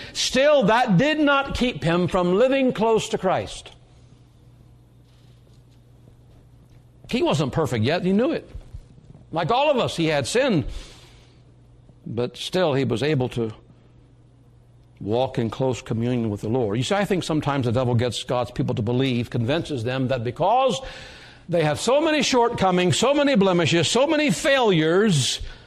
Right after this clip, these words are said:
so much sin, that they can never live near the Lord. There's just too much wrong.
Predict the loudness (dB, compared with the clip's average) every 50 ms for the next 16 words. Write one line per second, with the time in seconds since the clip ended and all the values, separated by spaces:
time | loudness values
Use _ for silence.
0 | -20 -18 -18 -14 -8 -6 0 4 4 4 4 4 4 2 2 0 -2 -2 0 2
1 | 2 4 4 4 4 4 2 2 0 -2 -2 0 2 2 2 2 2 2 2 4
2 | 4 4 4 4 4 4 4 4 4 4 4 4 4 4 4 4 4 2 2 0
3 | 0 2 2 2 0 0 0 2 2 2 2 0 0 -4 -8 -14 -20 -20 -20 -20
4 | -20 -20 -20 -18 -8 -4 -2 0 0 0 -2 0 0 0 2 2 0 0 0 0
5 | 0 2 2 2 2 0 -2 -4 -6 -10